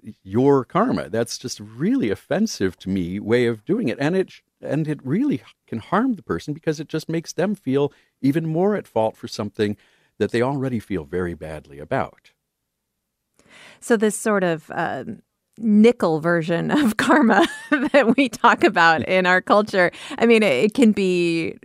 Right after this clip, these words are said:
Speaker 2: funny, it can be a joke, but it can also
Speaker 1: Mm-hmm.
Speaker 2: be really harmful.
Speaker 1: I think so. And, and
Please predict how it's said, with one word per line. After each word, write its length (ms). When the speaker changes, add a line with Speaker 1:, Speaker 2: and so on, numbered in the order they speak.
Speaker 2:
funny, 600
it 100
can 160
be 160
a 60
joke, 720
but 300
it 160
can 140
also 340
Speaker 1:
Mm-hmm. 100
Speaker 2:
be 440
really 300
harmful. 520
Speaker 1:
I 40
think 220
so. 460
And, 340
and 540